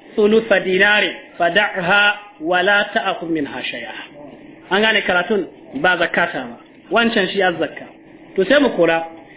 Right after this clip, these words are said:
Sai ce waktub lahum, ka rubuta musu in ka karbi abu. To ka tare mutun yanzu. Ta amshi zakka,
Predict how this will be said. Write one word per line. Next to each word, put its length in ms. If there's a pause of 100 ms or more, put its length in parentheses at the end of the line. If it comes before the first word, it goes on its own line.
(220)
Sai 200
ce 80
waktub 580
lahum, 440 (420)
ka 160
rubuta 540
musu 340
in 120
ka 100 (100)
karbi 240
abu. 320 (520)
To 40
ka 160
tare 220
mutun 260
yanzu. 280 (880)
Ta 120
amshi 220
zakka, 320